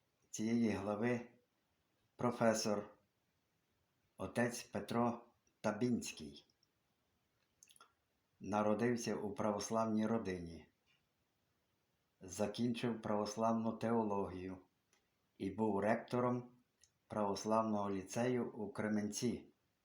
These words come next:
Належав до тих людей, які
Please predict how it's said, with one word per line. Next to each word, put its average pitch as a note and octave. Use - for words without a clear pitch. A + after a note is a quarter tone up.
Належав G#2
до F#2+
тих F#2+
людей, G2+
які A2